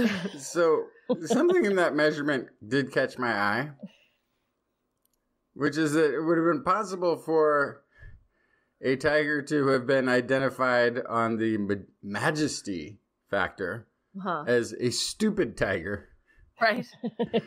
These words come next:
Speaker 3: Yes.
Speaker 2: And on the other side, the, the steadiness, they could have been identified as mysterious.
Speaker 1: Yes.
Speaker 2: What?
Speaker 3: Less
Speaker 1: Yes,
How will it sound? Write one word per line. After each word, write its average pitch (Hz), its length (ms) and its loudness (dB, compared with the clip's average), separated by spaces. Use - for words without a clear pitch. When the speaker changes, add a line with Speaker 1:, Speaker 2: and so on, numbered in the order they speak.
Speaker 3:
Yes. - 320 -6
Speaker 2:
And 180 320 2
on 175 200 2
the 180 120 4
other 220 220 4
side, 170 360 2
the, 151 380 4
the 143 100 -2
steadiness, 156 680 0
they 151 180 2
could 208 220 0
have 208 160 -2
been 185 360 0
identified 170 600 2
as 165 240 2
mysterious. 113 1500 -2
Speaker 1:
Yes. 196 400 -8
Speaker 2:
What? 392 320 0
Speaker 3:
Less 233 280 2
Speaker 1:
Yes, 247 240 2